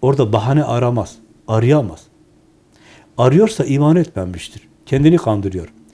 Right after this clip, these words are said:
İşine geleni kabul ediyor, işine gelmeyeni kabul etmiyor demektir. Onun için herkesin Fatiha'yı anlamıyla beraber geniş geniş anlaması gerekir.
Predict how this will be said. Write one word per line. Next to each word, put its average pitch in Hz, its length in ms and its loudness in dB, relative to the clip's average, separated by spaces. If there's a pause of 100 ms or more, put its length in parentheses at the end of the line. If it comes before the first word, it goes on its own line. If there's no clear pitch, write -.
(320)
İşine 143 340 2
geleni 117 320 2
kabul 120 380 0
ediyor, 139 280 0 (100)
işine 127 260 -6
gelmeyeni 135 420 0
kabul 117 360 -2
etmiyor 85 400 -10
demektir. 82 500 -18 (1700)
Onun 131 200 2
için 95 240 -4
herkesin 120 540 -2
Fatiha'yı 117 840 -4 (240)
anlamıyla 117 600 0
beraber 110 380 -4 (720)
geniş 123 400 2
geniş 123 320 0
anlaması 113 500 -2
gerekir. 90 540 -10